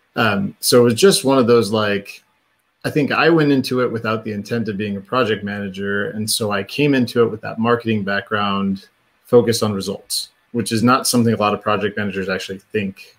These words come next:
or, uh, focus on, right? Is, like, you get your project brief, you get your scope,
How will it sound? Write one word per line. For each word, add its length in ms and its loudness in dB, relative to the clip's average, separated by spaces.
or, 500 0
uh, 480 -4
focus 380 2
on, 180 -8
right? 280 4
Is, 140 0
like, 360 0
you 100 -4
get 120 -4
your 100 -8
project 440 2
brief, 380 2
you 80 -8
get 120 -12
your 100 -14
scope, 480 2